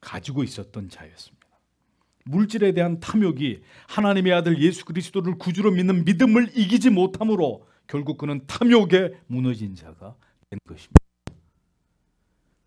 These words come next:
정치적 이념과 사상이 인간의 거짓된 사상과 철학과 시대의 부패한 정신이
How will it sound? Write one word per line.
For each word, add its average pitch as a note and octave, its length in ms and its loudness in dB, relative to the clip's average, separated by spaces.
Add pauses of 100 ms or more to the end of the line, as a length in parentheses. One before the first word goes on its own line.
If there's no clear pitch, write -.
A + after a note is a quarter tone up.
(1800)
정치적 E3+ 580 -4
이념과 D#3+ 500 -4
사상이 C#3 720 -8
인간의 D3 420 -6
거짓된 C#3 480 -8
사상과 C3+ 520 -14
철학과 C#3 500 -12
시대의 D3 420 -8
부패한 C#3+ 460 -8
정신이 D3 840 -4